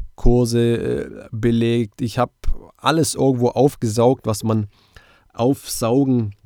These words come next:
kann, ja. War da damals natürlich auch absoluter, ähm, Quereinsteiger und ja, es hat einfach einen riesen Spaß gemacht und, ähm, dadurch bin ich dann auch, äh, zu der Entscheidung gekommen,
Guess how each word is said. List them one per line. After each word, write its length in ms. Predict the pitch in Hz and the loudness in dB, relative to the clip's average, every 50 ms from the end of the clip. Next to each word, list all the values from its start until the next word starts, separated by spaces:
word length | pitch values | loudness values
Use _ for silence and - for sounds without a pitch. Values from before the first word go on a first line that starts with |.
| - - | -16 -6
kann, 500 | - 120 120 139 156 165 151 127 - 117 | -4 0 0 0 0 0 -4 -6 -6 -4
ja. 300 | 110 107 110 123 - - - | -4 -2 -2 -2 -4 -6 -10
War 540 | - - - - - 110 107 104 107 107 123 | -16 -20 -18 -14 -12 -8 -2 0 2 2 4
da 120 | 123 113 | 2 2
damals 380 | 107 98 120 113 120 120 117 - | 2 2 2 2 2 2 0 0
natürlich 340 | 120 104 - 117 120 104 107 | -4 -4 -4 -4 -4 -2 -2
auch 180 | 95 113 - | -2 -4 -2
absoluter, 680 | - 110 110 - - - 113 117 117 104 - 107 98 - - - - - - - _ - - _ _ _ _ _ | -2 -2 -2 -2 -4 -4 -2 -2 -2 -2 -2 -4 -4 -6 -8 -16 -20 -20 -20 -20 _ -20 -20 _ _ _ _ _
ähm, 320 | 107 104 104 101 101 - - _ - - | -2 -2 0 0 0 -2 -4 _ -20 -20
Quereinsteiger 1000 | - - 107 104 110 113 123 127 113 - - - 110 107 113 113 113 117 113 113 - | -6 -2 0 0 2 2 0 0 0 -2 -2 -2 -2 0 0 0 0 0 0 0 0
und 340 | 110 110 110 107 104 98 - _ _ _ _ _ _ _ _ _ _ | -2 0 0 0 -2 -4 -6 _ _ _ _ _ _ _ _ _ _
ja, 100 | - 139 | 0 0
es 60 | 143 | 2
hat 80 | 180 170 | 0 0
einfach 160 | 156 143 156 | 0 0 0
einen 100 | 143 127 | 0 0
riesen 380 | 113 117 143 180 165 156 131 - | 0 0 0 0 2 0 0 -2
Spaß 440 | - - - 104 117 156 160 - | -2 -2 0 2 2 2 0 -2
gemacht 460 | - 156 147 147 151 156 139 - - - | -2 -2 -2 0 -2 -2 -4 -6 -10 -10
und, 720 | - - 120 120 123 120 120 117 117 113 110 104 - 117 | -6 -4 -2 0 0 0 0 2 0 0 -2 -2 -2 -2
ähm, 720 | 113 110 113 113 113 113 110 110 110 107 101 95 90 92 | 0 2 2 2 2 0 0 0 0 -2 -2 -4 -6 -6
dadurch 400 | 92 92 80 101 127 131 110 - | -4 -2 0 0 0 0 -2 0
bin 140 | - 117 117 | 0 2 2
ich 120 | 120 104 - | 2 0 -2
dann 220 | - 110 107 104 | -2 -2 -2 -2
auch, 400 | - - 104 107 113 110 - - | -2 -2 0 0 0 -2 -4 -6
äh, 760 | 110 110 107 107 107 104 104 101 104 98 - - - - 104 - | -6 -4 -4 -2 -2 -2 -4 -4 -4 -6 -8 -8 -10 -14 -16 -8
zu 120 | - 117 | -4 -2
der 120 | 107 107 | 0 0
Entscheidung 400 | 104 98 - - 90 101 120 127 | -2 -2 -2 -2 -2 0 0 0
gekommen, 580 | 123 123 101 - - 113 113 113 113 110 98 | -2 -2 0 2 2 2 4 2 0 -2 -4